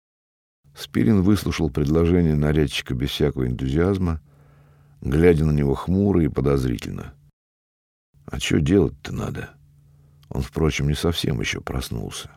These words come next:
Вместо прямого ответа Савин спросил вопросом:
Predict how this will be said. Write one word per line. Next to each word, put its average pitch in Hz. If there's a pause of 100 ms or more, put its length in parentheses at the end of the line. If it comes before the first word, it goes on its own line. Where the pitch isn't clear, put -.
(960)
Вместо 76
прямого 85
ответа 85
Савин 73
спросил 73
вопросом: 71